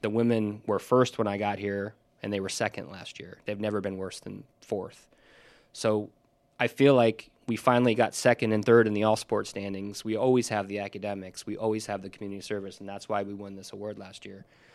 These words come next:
What I challenge the student athletes with is that no one's ever won this award year back-to-back. It's been awarded eighteen times in the mac. This was the first time Miami's ever won it, and I challenge the team, that I, the students, that I wanna win it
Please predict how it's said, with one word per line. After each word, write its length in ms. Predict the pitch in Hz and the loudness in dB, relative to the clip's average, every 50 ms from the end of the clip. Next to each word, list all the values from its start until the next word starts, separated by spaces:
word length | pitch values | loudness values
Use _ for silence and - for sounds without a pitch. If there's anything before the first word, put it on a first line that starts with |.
| _ _ _ _ | _ _ _ _
What 140 | - 113 113 | -2 0 0
I 80 | 110 | 0
challenge 400 | 110 - - 127 123 120 117 104 | 0 2 4 4 4 4 4 0
the 60 | 104 | -2
student 280 | - - 127 117 104 110 | -4 -2 0 0 2 4
athletes 400 | 123 147 156 - 117 107 - - | 4 2 4 4 0 0 2 2
with 300 | 107 104 104 104 104 110 | 2 2 4 2 2 0
is 100 | 104 95 | 0 0
that 160 | 107 104 101 | 0 0 2
no 140 | 110 117 120 | 4 6 6
one's 220 | 120 117 113 107 | 6 6 6 6
ever 200 | 113 107 110 113 | 4 4 4 4
won 220 | 104 110 117 117 110 | 4 4 2 0 0
this 160 | 104 - - | -2 -4 -4
award 340 | 101 98 101 101 98 92 107 120 _ _ | -4 -2 0 0 -2 -2 -6 -12 _ _
year 200 | - 113 107 107 | -12 -10 -10 -4
back-to-back. 680 | - - 98 92 - - 95 101 98 87 - - - - _ _ _ _ _ _ _ _ _ _ _ _ _ _ _ _ _ | -2 -4 -4 -4 -6 -8 -10 -8 -10 -10 -14 -20 -20 -20 _ _ _ _ _ _ _ _ _ _ _ _ _ _ _ _ _
It's 160 | - - - | -20 -20 -8
been 140 | - 117 110 | -4 -2 -2
awarded 360 | 107 104 107 110 110 107 104 | 0 2 4 4 4 4 2
eighteen 380 | 107 110 110 - - 110 110 104 | 0 -2 -4 -4 -4 -4 -4 -2
times 340 | 110 107 104 104 104 104 104 | 0 2 2 2 2 2 0
in 80 | 104 | 0
the 60 | 104 101 | 0 0
mac. 300 | 101 104 101 98 98 - _ _ | 0 0 -2 -2 -4 -6 _ _
This 200 | - 107 - - | -2 -2 -2 -2
was 80 | 107 104 | -4 -6
the 80 | 104 | -2
first 240 | - 117 113 - - | 0 2 0 2 0
time 160 | 113 107 104 | 0 0 2
Miami's 400 | 104 104 104 107 107 107 98 95 | 2 0 0 0 -2 -2 -4 -2
ever 260 | - 113 110 110 107 | -2 0 2 2 2
won 200 | 107 110 110 104 | 4 2 2 0
it, 240 | 101 101 117 - - - _ _ _ _ _ _ _ _ _ _ _ _ _ _ - | 0 -2 -4 -8 -14 -20 _ _ _ _ _ _ _ _ _ _ _ _ _ _ -10
and 120 | 101 104 | -8 -6
I 80 | 101 98 | -6 -4
challenge 420 | - - 117 110 107 107 104 95 | -2 0 2 4 4 2 2 -2
the 100 | - 98 | -4 -8
team, 280 | - - 120 120 110 101 | -4 -2 0 0 2 0
that 100 | 98 98 | 0 0
I, 120 | 98 - - | -2 -4 -4
the 180 | 110 107 101 | -4 -4 -2
students, 380 | - - - 131 123 107 92 - | -4 0 2 2 2 2 2 0
that 120 | - 98 | 2 2
I 80 | 98 101 | 4 4
wanna 220 | 104 101 101 98 | 4 2 2 0
win 180 | 95 98 95 98 | -2 -2 -2 -4
it 160 | 95 - | -4 -6